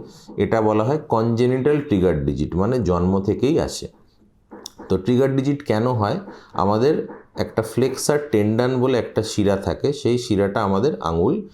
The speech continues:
এইভাবে মুভমেন্ট করায়। তো সেই শিরা অনেকটা ট্রেনের মতো কয়েকটা টানেলের মধ্যে দিয়ে যায়। সেই টানেলগুলোর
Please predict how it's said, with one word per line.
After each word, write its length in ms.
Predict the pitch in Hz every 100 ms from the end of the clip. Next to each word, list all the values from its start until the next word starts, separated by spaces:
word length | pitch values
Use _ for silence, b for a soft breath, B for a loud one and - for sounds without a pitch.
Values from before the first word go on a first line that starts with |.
| B
এইভাবে 400 | - 92 92 92
মুভমেন্ট 540 | 160 95 71 76 73 67
করায়। 280 | - 57 50 b b b -
তো 100 | 196
সেই 320 | - 123 151
শিরা 560 | - - 127 117 196 -
অনেকটা 340 | - 110 110 127
ট্রেনের 520 | 123 - 127 147 151
মতো 480 | 123 98 131 208 - -
কয়েকটা 420 | - 113 123 - 151
টানেলের 560 | - 104 117 127 127
মধ্যে 360 | 110 92 80 90
দিয়ে 200 | 78 76
যায়। 240 | 65 64 - B B B
সেই 220 | - 131
টানেলগুলোর 840 | 135 - 95 113 135 143 151 165 180